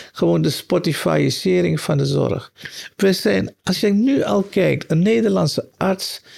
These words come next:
en een Nederlandse verpleegkundige zijn nu een kwart van hun tijd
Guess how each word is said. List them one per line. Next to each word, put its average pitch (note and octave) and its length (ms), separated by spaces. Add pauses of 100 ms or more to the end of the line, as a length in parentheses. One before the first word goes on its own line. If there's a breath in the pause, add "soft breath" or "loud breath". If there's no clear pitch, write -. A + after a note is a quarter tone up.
(120)
en F3 140
een D#3 60
Nederlandse F3+ 500
verpleegkundige E3 1120 (300 loud breath)
zijn F#3 280
nu F3 120
een D#3 260 (120)
kwart C4 420
van G#3 260
hun F3+ 300
tijd G#3 460